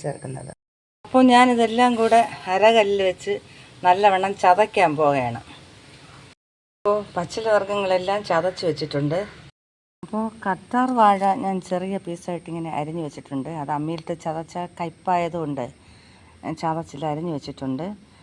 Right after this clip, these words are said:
അതുപോലെ ജീരകവും ഉ-, ഉണ്ട്. ഉള്ളിയും ചെറുതായിട്ട് അരിഞ്ഞ് വെച്ചിട്ടുണ്ട്, അത് ചതച്ചില്ല. ഞാൻ പരിശുദ്ധ വന്ന തേങ്ങ എണ്ണയിലാണ് കാച്ചുന്നത്, മരുന്നുകളൊക്കെ ഇട്ട്. അപ്പോൾ ഇത് ഒരു കവർ മാത്രമേ ഉള്ളൂ. അപ്പോൾ ഇത് അര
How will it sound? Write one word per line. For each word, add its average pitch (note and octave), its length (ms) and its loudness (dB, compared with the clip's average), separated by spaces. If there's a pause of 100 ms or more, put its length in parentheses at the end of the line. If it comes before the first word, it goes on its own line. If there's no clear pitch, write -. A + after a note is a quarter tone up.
(180)
അതുപോലെ F3+ 340 -4 (140)
ജീരകവും G3 540 -4
ഉ-, - 120 -10 (100)
ഉണ്ട്. C#3+ 240 -4 (680)
ഉള്ളിയും G3+ 400 -4 (140)
ചെറുതായിട്ട് F3+ 500 -4
അരിഞ്ഞ് D#3 260 -6
വെച്ചിട്ടുണ്ട്, A#2+ 420 -12 (220)
അത് D3+ 100 -10 (140)
ചതച്ചില്ല. C#3 500 -10 (1200)
ഞാൻ C4+ 140 10 (180)
പരിശുദ്ധ A#3+ 380 2 (100)
വന്ന A#3+ 160 4 (200)
തേങ്ങ A3 260 0 (100)
എണ്ണയിലാണ് G3+ 520 2
കാച്ചുന്നത്, F3+ 560 -2 (640)
മരുന്നുകളൊക്കെ E3+ 640 0
ഇട്ട്. F#3+ 140 -6 (340)
അപ്പോൾ F3+ 200 -6
ഇത് G#3+ 80 -2 (100)
ഒരു A3 180 -6
കവർ F#3+ 180 2 (380)
മാത്രമേ E3 380 -2
ഉള്ളൂ. E3+ 160 -2 (420)
അപ്പോൾ - 160 -4
ഇത് G3 140 4
അര F#3 80 4